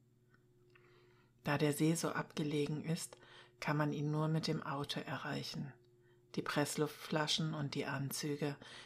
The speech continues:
wären aber sowieso zu schwer, um sie weit zu tragen. Alle kommen mit dem Auto hierher.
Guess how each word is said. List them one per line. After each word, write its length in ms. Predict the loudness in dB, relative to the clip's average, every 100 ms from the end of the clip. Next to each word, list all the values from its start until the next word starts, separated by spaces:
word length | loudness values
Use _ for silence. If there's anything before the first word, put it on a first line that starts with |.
| -10
wären 340 | 2 2 2 0
aber 180 | 0 -2
sowieso 460 | -2 -2 0 -2
zu 160 | -2 0
schwer, 600 | 0 2 2 2 -2 -4 -12 -20 -18 -2
um 80 | 0
sie 200 | 2 2
weit 300 | 0 -4 -4
zu 100 | -4
tragen. 580 | -4 0 2 2 0 -4 -6 -20 -20 _ _ -20 -20 _ _
Alle 380 | 0 2 2 0
kommen 360 | -2 -2 0
mit 160 | 0 0
dem 160 | 0 0
Auto 380 | -2 -4 -4
hierher. 560 | -8 -8 -8 -6 -6 -6